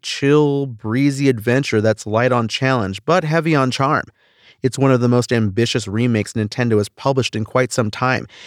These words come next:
and I'm thrilled Arc System Works lovingly modernized this pair of extremely niche puzzle adventures. While predictable mysteries,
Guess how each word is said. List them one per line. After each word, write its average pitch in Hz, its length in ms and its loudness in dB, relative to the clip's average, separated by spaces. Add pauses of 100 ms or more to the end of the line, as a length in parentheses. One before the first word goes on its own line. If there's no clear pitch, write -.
and 175 120 0
I'm 214 120 0
thrilled 160 460 0
Arc 156 220 -2
System 143 400 -2
Works 147 260 -2
lovingly 135 540 2
modernized 127 600 0
this 131 140 0
pair 123 320 -2
of 123 120 2
extremely 123 560 -2
niche 117 320 -2
puzzle 135 360 0
adventures. 95 560 -4 (540)
While 120 180 2
predictable 120 500 0
mysteries, 117 640 0